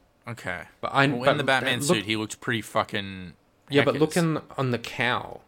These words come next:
Speaker 2: You can see that he's still wearing the same cowl, like,
Speaker 1: Yeah.
Speaker 2: costume that was made for that movie, but his face is slimmer, so it doesn't, there's, like, a gap in the cowl. But in the
Speaker 1: Right,
Speaker 2: movie,
Speaker 1: okay.
Speaker 2: it's total,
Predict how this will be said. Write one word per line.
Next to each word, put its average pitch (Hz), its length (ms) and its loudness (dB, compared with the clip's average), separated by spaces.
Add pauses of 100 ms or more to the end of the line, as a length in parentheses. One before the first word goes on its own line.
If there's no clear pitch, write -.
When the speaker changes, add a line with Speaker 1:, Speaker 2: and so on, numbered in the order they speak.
Speaker 2:
You 127 100 -6
can 123 160 -2
see 156 300 2
that 139 140 2
he's 120 180 -6
still 143 320 0
wearing 120 540 0
the 113 100 -4
same 104 400 -4
cowl, 110 600 -2 (320)
like, 110 200 -2
Speaker 1:
Yeah. 107 80 0
Speaker 2:
costume 120 340 -2
that 104 140 -2
was 104 120 -4
made 107 260 0
for 101 220 -2
that 101 200 0
movie, 120 500 -4 (300)
but 104 160 2
his 113 220 -6
face 127 500 0
is 104 120 -6
slimmer, 117 680 -4
so - 140 -4
it 101 60 -6
doesn't, 110 260 -6
there's, 104 240 -6
like, 107 160 -4
a - 20 -6
gap - 520 -2
in 90 140 -6
the 85 60 -10
cowl. - 600 -6 (280)
But 92 140 0
in 117 180 0
the 104 60 2
Speaker 1:
Right, 104 180 2
Speaker 2:
movie, 123 380 2
Speaker 1:
okay. 98 180 0
Speaker 2:
it's 92 160 -2
total, 117 420 0